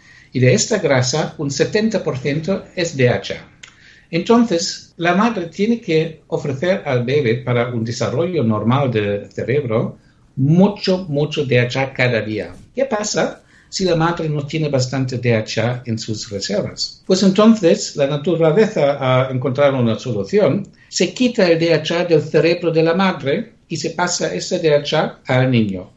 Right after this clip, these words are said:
al bebé. La consecuencia es que después del parto, la madre tiene una deficiencia en D H A y esto se muestra a menudo en forma de un, una depresión posparto.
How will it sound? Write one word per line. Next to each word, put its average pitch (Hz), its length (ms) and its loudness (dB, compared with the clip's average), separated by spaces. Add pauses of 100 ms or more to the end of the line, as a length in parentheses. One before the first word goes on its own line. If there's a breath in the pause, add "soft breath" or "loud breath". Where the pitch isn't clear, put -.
al 120 180 2
bebé. 92 460 -6
La 147 120 -2
consecuencia 214 720 2
es 131 480 0
que 160 140 -4
después 160 400 0
del 139 140 -4
parto, 160 580 -2
la 165 140 -2
madre 196 320 -2
tiene 147 340 -6
una 160 260 -4
deficiencia 147 920 2
en 127 160 2
D 120 100 4
H 107 300 0
A 123 220 -6 (160)
y 165 160 2
esto 185 400 2
se 151 200 -2
muestra 156 500 -2
a 127 80 -2
menudo 160 520 2
en 131 140 0
forma 139 420 0
de 127 260 0
un, 120 480 2 (280 loud breath)
una 123 180 4
depresión 123 720 2
posparto. - 640 -4